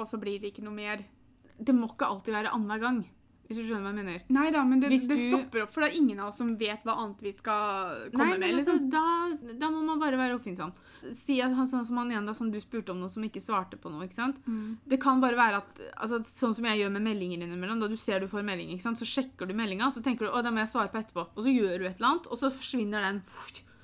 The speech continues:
Speaker 2: langt ut av hodet. Da, da, da må det jo være lov til å sende en melding, ikke sånn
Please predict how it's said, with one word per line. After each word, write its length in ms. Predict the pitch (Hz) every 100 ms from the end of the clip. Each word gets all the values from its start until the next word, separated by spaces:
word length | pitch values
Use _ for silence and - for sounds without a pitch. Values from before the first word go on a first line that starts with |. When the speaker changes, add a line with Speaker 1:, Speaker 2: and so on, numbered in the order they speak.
| - -
Speaker 2:
langt 200 | 220 220
ut 80 | 202
av 120 | 208 220
hodet. 200 | 175 165 - - - -
Da, 220 | 214 254
da, 220 | 214 269 262
da 140 | 269
må 220 | 277 233 196
det 80 |
jo 80 | 247
være 220 | 277 226 233
lov 300 | 214 175 196
til 140 | 240
å 20 |
sende 300 | 233 262 190
en 80 | 185
melding, 400 | 208 190 175 196
ikke 300 | 226 220 240 254
sånn 240 | 247 196